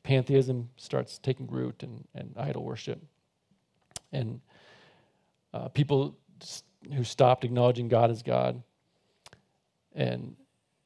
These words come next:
uh, you know, that didn't necessarily start with Cain. Because remember, Cain did bring an offering, and we'll get into that a little later. Uh, so this is where we kind of transition to the spiritual, uh, legacy of Cain. And so we'll focus on those two major issues. So this is where those,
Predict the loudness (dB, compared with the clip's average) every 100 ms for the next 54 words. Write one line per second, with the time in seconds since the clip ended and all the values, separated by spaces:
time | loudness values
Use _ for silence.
0 | _ -8 -2 2 8 8 8 2 0 2
1 | 2 2 0 4 4 2 -4 -6 -2 0
2 | 0 -4 -4 -4 -4 0 4 4 4 -2
3 | -8 _ 4 4 4 -2 0 -2 -2 -6
4 | -14 -16 _ _ _ -12 -10 -2 -2 0
5 | -2 -4 -10 -6 -4 -4 -8 -10 -10 -12
6 | -16 _ _ _ _ _ _ _ -20 -20
7 | -20 -20 -20 _ _ _ -4 0 2 6
8 | 8 8 6 0 4 4 4 0 0 0
9 | -2 -6 -8 -8 -10 -4 -2 -2 -4 -10
10 | -12 _ _ _ -14 -12 -12 -16 -18 -8
11 | -8 -6 -12 -14 -14 -14 -14 -16 _ _
12 | -20 -20 _ _ -2 6 8 8 6 0
13 | -6 0 6 6 6 4 2 2 0 0
14 | 2 0 -4 -4 -8 -4 4 4 4 2
15 | 2 4 0 -4